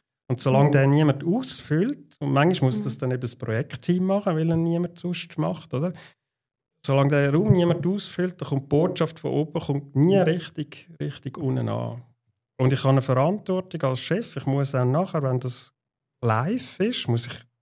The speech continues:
Speaker 1: dauernd, permanent kontrollieren,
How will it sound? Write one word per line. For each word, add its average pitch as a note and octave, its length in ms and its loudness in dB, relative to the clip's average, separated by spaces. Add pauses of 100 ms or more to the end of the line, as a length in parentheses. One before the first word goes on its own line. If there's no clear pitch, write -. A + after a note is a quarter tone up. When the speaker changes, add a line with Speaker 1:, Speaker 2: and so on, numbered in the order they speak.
(160)
Speaker 1:
dauernd, F#3 600 -2
permanent D#3+ 720 2
kontrollieren, D3 920 -2